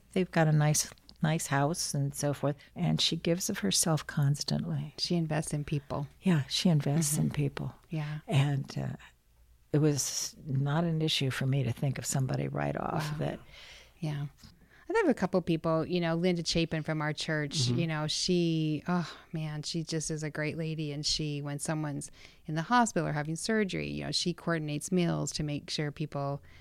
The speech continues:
Speaker 2: um, i-, i-, get meals. And I have to tell you, like, when my, when my stepdad was dying and we were in the house taking care of things, like,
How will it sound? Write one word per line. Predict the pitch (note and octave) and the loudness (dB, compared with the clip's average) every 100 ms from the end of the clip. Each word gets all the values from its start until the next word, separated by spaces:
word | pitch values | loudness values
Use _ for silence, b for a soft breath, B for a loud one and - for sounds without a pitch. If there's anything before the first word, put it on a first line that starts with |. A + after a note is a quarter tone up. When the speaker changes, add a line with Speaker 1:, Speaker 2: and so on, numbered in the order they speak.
| B B B B | B B B B
Speaker 2:
um, | D3+ C#3+ C#3+ C#3 D#3+ - - | -6 -6 -6 -6 -8 -12 -16
i-, | - - - | -14 -14 -18
i-, | - F#3+ | -12 -4
get | F3 - | -2 -2
meals. | E3 D#3 D3+ D3+ | -2 -2 -2 -2
And | G2 G2+ D3 - - b b b b | -2 -6 -8 -16 -20 b b b b
I | |
have | G#3 | 6
to | G#3+ | 6
tell | F#3+ G3 | 8 8
you, | A#3+ E3 | 8 6
like, | D#3 | 4
when | E3 D#3 | 2 0
my, | D#3 D3+ D3+ | 0 -2 -2
when | D#3 D3 D3 - - - - - | -2 -4 -6 -10 -10 -12 -12 -6
my | D3+ | -4
stepdad | - D#3+ D#3+ D#3 D3 D#3 | 0 -2 -2 -4 -4 -2
was | D3+ C#3+ | -2 0
dying | D#3 C#3+ C#3+ D3 | -2 0 -2 -2
and | C#3+ | -2
we | D3+ | -2
were | D3 | -2
in | D3 | -2
the | D3 | -2
house | D3+ D3 - | -2 -2 -2
taking | D3+ D3 | -2 -2
care | C#3+ D3 | -6 -6
of | - | -6
things, | - D3 C#3+ - | -6 -6 -6 -6
like, | - D#3 | -6 -6